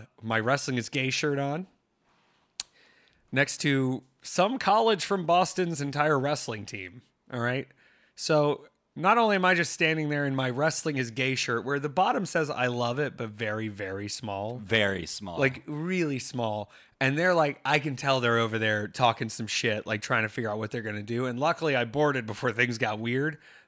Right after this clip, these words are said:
Speaker 1: But, yeah, uh, the wrestling team needs a full explanation of why it's okay that wrestling is gay. And I was hopeful that maybe through this interaction and discussion that maybe they finally fucked. You know what I mean? Like, get it out of your system.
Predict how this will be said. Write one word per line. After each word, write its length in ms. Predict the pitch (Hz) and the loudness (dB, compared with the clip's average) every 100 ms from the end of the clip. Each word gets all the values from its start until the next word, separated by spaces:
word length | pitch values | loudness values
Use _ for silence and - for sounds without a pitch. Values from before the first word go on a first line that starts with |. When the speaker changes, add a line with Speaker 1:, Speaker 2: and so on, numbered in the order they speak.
| - | 2
Speaker 1:
But, 260 | 120 120 - - - _ | 2 2 -2 -20 -20 _
yeah, 340 | 147 151 101 - | 0 2 2 0
uh, 260 | 143 143 135 | 4 4 4
the 140 | 151 | 2
wrestling 400 | 151 202 208 180 | 2 2 2 -2
team 380 | 151 165 156 135 | -2 -2 -2 -2
needs 200 | 147 135 | -4 -4
a 40 | |
full 240 | 131 160 147 | -2 2 2
explanation 800 | 135 - 123 123 - 113 107 - | 2 -2 -2 -2 -2 -4 -6 -4
of 340 | 117 107 110 120 | -2 -2 0 4
why 440 | 143 147 127 127 | 6 6 4 0
it's 180 | 123 - | -4 -4
okay 320 | 127 - 127 | -6 -4 -4
that 120 | 196 | -2
wrestling 340 | 123 113 - 110 | -2 -2 -4 -8
is 140 | 104 | -8
gay. 320 | 110 104 113 - - _ | -6 -4 -6 -8 -18 _
And 160 | 135 135 | -2 0
I 160 | 143 208 | 2 4
was 160 | 190 - | 2 2
hopeful 400 | 143 127 139 127 | 0 0 -2 2
that 200 | 123 135 | 0 2
maybe 300 | 147 139 127 | 0 0 -2
through 220 | - 139 | -2 -2
this 180 | 131 131 | -2 -2
interaction 500 | 117 117 113 - 113 | -2 0 -2 -2 -4
and 120 | 110 | -4
discussion 580 | 107 - 143 - 131 127 | -4 0 0 0 -4 -2
that 240 | 113 - - - _ _ - | -4 -6 -14 -20 _ _ -14
maybe 180 | 139 131 | -6 -4
they 100 | 131 | -2
finally 300 | 151 160 160 | -2 -2 -2
fucked. 440 | 170 175 - - | -2 -2 -6 -12
You 120 | - 131 | -4 -2
know 80 | |
what 80 | 139 | 0
I 40 | 139 | 0
mean? 320 | 143 170 185 | -2 -4 -4
Like, 240 | 127 123 | -4 -2
get 140 | 127 139 | -2 0
it 80 | |
out 140 | 151 156 | 0 0
of 60 | |
your 80 | 151 | -2
system. 500 | 143 170 - 120 110 | -6 -6 -6 -8 -10